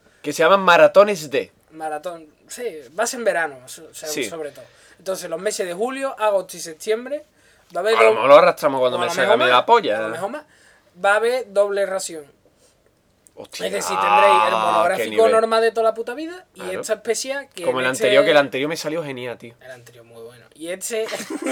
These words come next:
Speaker 2: <laughs> y este que va a ser la, lo, como a mí me gusta llamarlo, en esta, en esta ocasión, ¿no?
Speaker 1: Sí, sí.
Speaker 2: La magufología.
Speaker 1: Magufología.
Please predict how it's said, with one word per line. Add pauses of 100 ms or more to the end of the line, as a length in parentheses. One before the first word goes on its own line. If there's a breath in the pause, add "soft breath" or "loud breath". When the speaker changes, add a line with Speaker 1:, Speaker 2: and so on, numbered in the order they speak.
Speaker 2:
<laughs>
y
este
que
va
a
ser
la, (100)
lo, (160)
como
a
mí
me
gusta
llamarlo, (240)
en
esta,
en
esta
ocasión,
¿no? (200)
Speaker 1:
Sí,
sí.
Speaker 2:
La
magufología.
Speaker 1:
Magufología.